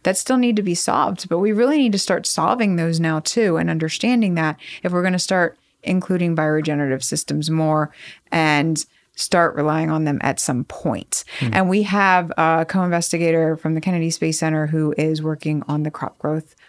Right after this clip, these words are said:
Speaker 1: part of our plan. So,
Speaker 2: Hmm.
Speaker 1: uh, we ha-, again, it's a, it's a large group of, of, of experts who are part of this. And then in relation to how that's set up through the year, we have a lot of investigators taking that health and performance data that's critical. It's critical for them to understand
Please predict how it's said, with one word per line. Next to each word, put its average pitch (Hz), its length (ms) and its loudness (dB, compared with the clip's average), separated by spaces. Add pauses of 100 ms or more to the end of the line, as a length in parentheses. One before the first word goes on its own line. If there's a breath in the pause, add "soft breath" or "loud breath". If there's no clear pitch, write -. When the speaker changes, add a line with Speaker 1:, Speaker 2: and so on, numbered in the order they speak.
(120 soft breath)
Speaker 1:
part 170 180 0
of 160 120 -2
our 143 100 0
plan. - 360 -4
So, - 300 -2 (120)
Speaker 2:
Hmm. 202 120 -6 (200 loud breath)
Speaker 1:
uh, 156 400 4
we 185 160 0
ha-, 180 180 -2
again, 165 460 0
it's 156 120 -4
a, 156 220 0
it's 160 180 -2
a 160 120 2
large 175 400 2
group 175 200 -2
of, 160 360 0
of, 160 340 -2
of 151 480 -2
experts - 540 -2
who 165 260 -2
are 151 140 -2
part 247 340 -2
of 175 140 -2
this. 143 320 -2 (320 loud breath)
And 190 200 2
then 185 420 2 (220 soft breath)
in 208 160 0
relation 220 600 2
to 202 100 0
how 196 300 0
that's 185 240 0
set 190 140 0
up 254 180 0
through 190 160 2
the 165 100 0
year, 160 420 0 (240 loud breath)
we 190 380 0
have 175 480 0
a 180 80 0
lot 170 180 2
of 170 60 0
investigators 170 600 -2
taking 175 400 -2
that - 120 -4
health 160 380 -4
and 160 100 -2
performance 151 420 -4
data 190 240 -4
that's - 220 -4
critical. - 420 -2
It's 175 140 -4
critical 208 340 0
for 170 200 -2
them 180 300 2
to 233 140 -2
understand 175 640 0